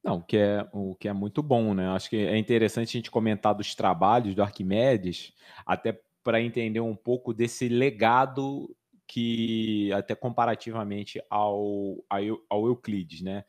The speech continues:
É, só pensando assim, quais foram os trabalhos do Arquimedes, de alguma forma, que influenciaram, assim, eu, é engraçado, né? Pelo menos eu dentro da matemática, é, eu,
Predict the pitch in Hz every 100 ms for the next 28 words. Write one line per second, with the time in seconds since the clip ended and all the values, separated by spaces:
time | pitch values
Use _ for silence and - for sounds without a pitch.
0 | - - _ 110 104 - 156 151 170 -
1 | 135 120 110 - 156 - - 196 220 -
2 | 180 127 117 117 107 101 107 - 104 107
3 | 104 104 92 95 90 - 117 135 107 92
4 | _ _ _ - 113 113 123 117 - 127
5 | 131 - 127 117 120 117 110 107 - 117
6 | - _ _ - 123 143 143 - 92 101
7 | - - _ - 110 127 139 123 156 127
8 | 113 101 98 87 101 123 - - - _
9 | _ _ _ _ _ 101 104 101 101 98
10 | 95 95 92 92 87 - - _ 120